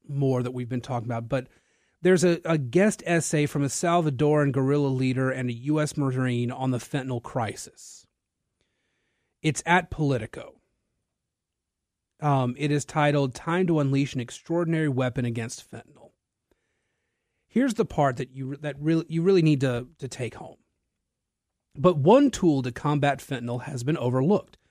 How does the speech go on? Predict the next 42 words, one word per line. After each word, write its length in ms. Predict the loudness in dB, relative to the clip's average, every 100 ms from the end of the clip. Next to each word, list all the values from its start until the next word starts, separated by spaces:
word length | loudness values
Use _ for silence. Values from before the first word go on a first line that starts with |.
| _ _ _ _
If 160 | -2 2
members 320 | 4 4 2
of 120 | -2
Congress 440 | 0 0 2 0
or 100 | 0
the 100 | -2
Biden 300 | 2 2 4
administration 600 | 2 2 0 -2 -2 0 2
really 200 | 2 0
want 200 | -2 -2
to 80 |
take 260 | -4 -4 -2
on 180 | -2 0
this 140 | -2
deadly 340 | -4 -6 -2 -2
drug, 420 | 0 0 0 -4 _ _ _
there 160 | 2 2
is 80 | 4
an 120 | 2
opportunity 600 | 2 0 0 0 0 2
to 140 | -2
seriously 480 | -4 -2 -2 -2 0
debilitate 600 | 0 2 2 2 0 -2
the 120 | -2
organized 500 | 0 0 2 0 0
criminal 320 | -2 0 0 0
syndicates 560 | -2 -2 -2 -4 -6
that 160 | -10 -8
make, 400 | -2 0 0 -4 _
import, 440 | -4 -2 -2 -4
and 100 | -4
distribute 400 | -8 -4 -2 2
it 160 | 0 -2
to 140 | -2
the 100 | 0
American 380 | 0 0 -2 -2
people. 360 | -2 -4 -6 -18 _ _ _ _
Secretary 800 | -20 -2 -2 0 -2 0 2 2
of 80 | 0
State 320 | -2 -4 -6 -6
Antony 420 | -6 -4 -2 -4
Blinken 540 | 0 -2 -2 -2 -2